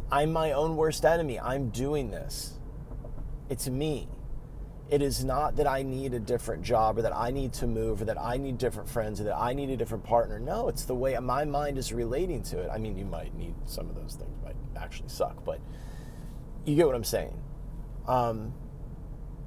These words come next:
you know, there's times where we know we're overreacting. It's like, "Man, I know this isn't a big deal, but I wish, I just, I feel," and then the next thing you know, you're doing something to quell the way you feel. Now,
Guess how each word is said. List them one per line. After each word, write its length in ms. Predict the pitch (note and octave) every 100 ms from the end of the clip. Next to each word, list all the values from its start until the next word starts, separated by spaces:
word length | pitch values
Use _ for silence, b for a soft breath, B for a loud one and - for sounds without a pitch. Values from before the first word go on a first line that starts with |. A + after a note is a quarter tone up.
| - - - - - - - - -
you 100 | C3+
know, 80 | B2+
there's 200 | C3 B2
times 560 | - - C3+ C#3 C3+ A#2+
where 200 | B2+ A#2+
we 180 | B2 B2+
know 280 | B2 B2+
we're 220 | B2+ A#2+ A2+
overreacting. 920 | A#2 A2+ G#2+ G2 G2 G2+ G#2+ - - - - - B B B
It's 180 | A2+ -
like, 180 | C3 B2
"Man, 340 | B2+ D3 C3+
I 140 | - B2
know 200 | B2+ B2+
this 180 | A#2
isn't 180 | A#2+ G#2+
a 40 | A#2
big 200 | A2+ G2+
deal, 220 | B2 C#3+
but 140 | G#2
I 80 | G#2+
wish, 460 | G#2+ A2+ A2 - - A2 -
I 80 | A2+
just, 220 | - -
I 100 | A#2
feel," 720 | A2+ - - E3+ F3+ F3+ E3+ D#3+
and 200 | B2+ B2
then 180 | B2 B2
the 80 |
next 260 | B2+ C#3 -
thing 140 | D3+
you 60 | C3+
know, 140 | C3
you're 240 | B2 A#2+ A#2+
doing 540 | F#2+ B2 E3 F3+ F3
something 680 | D3 - C#3+ C#3 - A#2 G#2+
to 240 | - B2 A#2+
quell 560 | - - C#3 C#3 D3+
the 140 | B2 C3+
way 200 | A#2+ A2+
you 180 | G#2+
feel. 340 | G#2+ - A2 F#2+
Now, 300 | B2+ D3